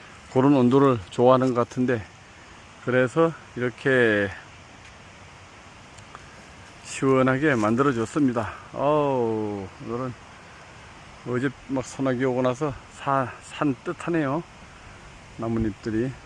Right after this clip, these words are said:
저 끝내 백화산은, 어, 오늘도 역시 우람하게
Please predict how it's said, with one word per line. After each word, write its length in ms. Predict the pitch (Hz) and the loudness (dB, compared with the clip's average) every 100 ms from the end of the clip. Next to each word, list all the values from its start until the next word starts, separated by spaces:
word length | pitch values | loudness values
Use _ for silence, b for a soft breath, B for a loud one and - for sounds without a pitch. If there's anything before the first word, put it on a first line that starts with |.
| - - 113 | -20 -16 -8
저 60 | |
끝내 720 | 113 120 127 127 123 131 143 127 | -4 0 0 0 2 2 2 2
백화산은, 580 | 117 - 131 139 139 131 - - - - - - - - - B B B B B B - | -2 -4 -4 -2 -4 -6 -16 -20 -20 -20 -20 -20 -20 -20 -20 B B B B B B -12
어, 180 | 113 107 87 110 | -10 -10 -10 -4
오늘도 440 | 120 139 139 131 | 0 0 0 0
역시 320 | 120 - 131 101 - - B B B B B - - - - | -2 -4 -4 -6 -20 -20 B B B B B -20 -20 -14 -2
우람하게 560 | 127 151 147 135 135 | 2 4 4 2 0